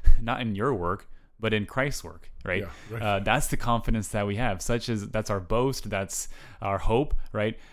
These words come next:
Speaker 1: Uh, if we have this ministry of reconciliation, how much more should we just be going out? 'Cause, uh, all bold, this is why we are very bold. I mean, I
Speaker 2: Yeah.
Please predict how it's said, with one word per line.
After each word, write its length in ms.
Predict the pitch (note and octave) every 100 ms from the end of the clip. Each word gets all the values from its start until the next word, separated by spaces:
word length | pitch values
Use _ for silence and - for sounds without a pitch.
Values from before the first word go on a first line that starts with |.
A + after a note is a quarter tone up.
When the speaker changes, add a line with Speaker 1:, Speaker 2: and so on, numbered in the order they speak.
| -
Speaker 1:
Uh, 240 | G2 F#2+ G2
if 120 | -
we 120 | C#3
have 260 | A2 A#2+ A#2+
this 220 | B2 -
ministry 800 | G#2+ A2 B2 - - G2+ G2+ A2 - -
of 140 | G#2+
reconciliation, 680 | A2 A2 G#2 G#2 G2+ G#2 A2+
how 60 |
much 140 | A2 G2
more 160 | A2
should 120 | G#2 G#2+
we 80 |
just 140 | G#2 G2
be 140 | G#2+
going 280 | F#2+ G#2 G#2+
out? 140 | G#2+
'Cause, 240 | G2+ G2 - - - - - -
uh, 100 | - -
all 180 | A#2+
bold, 360 | B2+ A#2+ C3+ C3+ A2+
this 180 | C3 C3+
is 80 | C3
why 160 | B2+
we 100 | C3+
are 80 | C3
very 220 | A#2+ C3
bold. 320 | A#2 C3+ G#2+
I 40 | G2+
mean, 120 | A2
I 60 | -
Speaker 2:
Yeah. 100 | A#2+